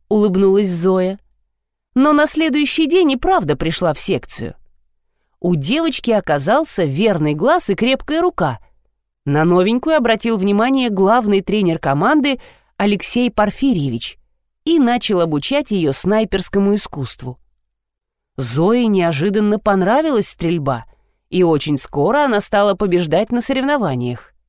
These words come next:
Ия поначалу расстроилась.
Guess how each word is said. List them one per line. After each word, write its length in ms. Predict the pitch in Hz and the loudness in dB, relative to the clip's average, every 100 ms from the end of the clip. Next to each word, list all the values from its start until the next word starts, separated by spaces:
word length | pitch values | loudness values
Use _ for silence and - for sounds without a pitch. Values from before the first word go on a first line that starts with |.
| _ _ _ _ _ _ | _ _ _ _ _ _
Ия 320 | 269 330 330 311 | -2 2 2 2
поначалу 600 | 269 254 - 302 294 294 | 0 0 0 -2 0 0
расстроилась. 880 | 330 - 339 220 147 131 - - | -2 -2 -2 -2 -2 -4 -8 -14